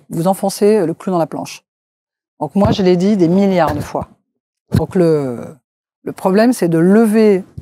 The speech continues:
cette, euh, identité, parce que c'est vraiment, vraiment identitaire. Euh... Alors aujourd'hui, euh, j'ai, je fais de l'hypnose multidimensionnelle, j'adore ça. Puis, euh, je me prête, euh,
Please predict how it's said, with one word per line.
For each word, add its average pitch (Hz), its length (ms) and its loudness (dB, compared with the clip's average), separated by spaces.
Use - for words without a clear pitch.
cette, - 500 -6
euh, 151 440 -2
identité, 208 680 -2
parce - 1400 -20
que - 100 -20
c'est - 140 -4
vraiment, 180 380 -4
vraiment 160 220 -4
identitaire. 160 600 -8
Euh... 147 1000 -4
Alors 165 280 -2
aujourd'hui, 185 560 4
euh, 160 400 2
j'ai, 156 280 -6
je 156 140 -8
fais 180 160 -2
de 175 80 0
l'hypnose 180 400 -2
multidimensionnelle, 165 840 -6
j'adore 156 280 -10
ça. 185 220 -6
Puis, - 140 -10
euh, 147 120 -6
je 151 100 -8
me 147 120 -4
prête, - 360 -10
euh, 139 280 -12